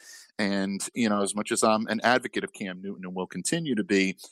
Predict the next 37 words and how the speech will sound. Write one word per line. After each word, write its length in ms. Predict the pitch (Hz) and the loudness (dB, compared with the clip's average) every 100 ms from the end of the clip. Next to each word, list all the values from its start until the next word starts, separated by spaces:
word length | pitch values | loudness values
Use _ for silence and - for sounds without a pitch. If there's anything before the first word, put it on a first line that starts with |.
| _ _ _ - | _ _ _ -2
you 60 | |
have 200 | 107 117 - | 2 2 2
to 60 | |
call 300 | - 123 117 | 2 4 4
it 80 | 98 | 2
what 160 | 101 95 | -2 -2
it 120 | 95 | 0
is. 400 | 113 95 85 - | 0 0 -4 -8
And 340 | 98 90 90 | -6 -6 -6
that 220 | 90 104 - | 0 0 2
holding 380 | 120 117 110 | 0 0 -4
the 60 | 104 | -4
ball 300 | 110 107 95 | 2 4 2
five 360 | - 98 101 - | 2 0 0 -4
point 240 | 110 98 - | -8 -8 -8
one 300 | 107 101 98 | -8 -8 -6
yard, 320 | 101 101 - - | -2 -2 -2 2
five 220 | 120 - | 2 2
point 200 | 131 98 | -4 -6
one 160 | 110 98 | -8 -4
seconds, 580 | - 117 - 90 - - - - | -2 -2 -4 -8 -8 -8 -16 -6
uh, 120 | 101 90 | -2 0
on 180 | 101 95 | 0 2
average 520 | 110 107 90 80 - | 2 0 -2 -10 -12
is 180 | 101 90 | -10 -6
simply 280 | - 101 90 | -6 -6 -8
just 200 | 98 - | -8 -6
not 180 | 90 - | -6 -6
gonna 160 | 87 | -8
get 160 | 80 82 | -4 -4
it 120 | 78 | -4
done 200 | 95 95 | -4 -4
in 100 | 85 | -6
that 160 | 78 80 | -10 -12
regard. 500 | 82 76 82 80 80 - | -12 -4 0 0 -2 -4
Uh, 260 | 80 80 78 - | -4 -4 -6 -8
the 160 | 87 | -8